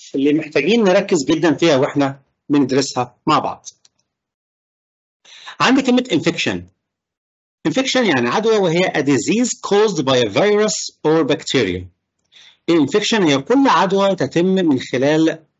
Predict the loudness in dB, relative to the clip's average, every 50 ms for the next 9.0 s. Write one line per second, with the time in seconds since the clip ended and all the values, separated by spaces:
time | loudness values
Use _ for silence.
0 | _ _ _ -10 -4 -2 0 2 2 0 -2 -4 -6 -8 -10 -10 _ _ _ _
1 | _ _ _ _ _ _ _ _ _ _ _ _ _ _ -4 -2 0 2 2 2
2 | 0 -2 -4 _ _ _ _ _ _ _ -4 -4 -4 -4 -4 -4 -2 -2 -4 -2
3 | 0 0 0 0 0 -4 -8 -4 0 0 2 2 2 0 -2 -6 -8 _ 0 0
4 | 0 0 -2 -4 -10 _ _ _ -4 -2 -2 -4 -6 -6 -12 -12 -12 _ _ _
5 | _ _ _ _ _ _ _ _ _ _ _ _ _ _ _ _ _ _ _ _
6 | _ _ _ _ _ 0 2 2 2 0 0 2 2 2 4 2 0 -4 -8 -10
7 | _ _ _ _ _ _ _ _ _ _ _ _ _ _ 0 0 0 2 2 2
8 | 2 2 2 0 0 0 0 2 2 2 0 0 -2 -2 -4 -2 -4 -6 -6 -6